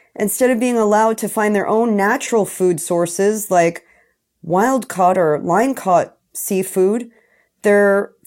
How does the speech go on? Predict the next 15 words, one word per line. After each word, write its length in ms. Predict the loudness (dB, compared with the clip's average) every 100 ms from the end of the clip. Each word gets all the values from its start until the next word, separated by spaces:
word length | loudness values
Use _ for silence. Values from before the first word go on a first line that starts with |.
| -4
fed 300 | 0 0 0
these 340 | -2 0 -2 -6
dried 560 | -2 2 4 2 -2 _ _ _
food 300 | -2 0 0
pellets 480 | 2 4 4 0 -2
that 160 | -2 0
are 80 |
made 240 | 0 0 2
up 220 | 2 0
of 140 | -6
fish 360 | -4 -2 -2 0
oil 380 | 0 2 0 -2
and 160 | -4 -6
fish 400 | -4 -2 -2 -2
meal. 460 | 0 0 -2 -6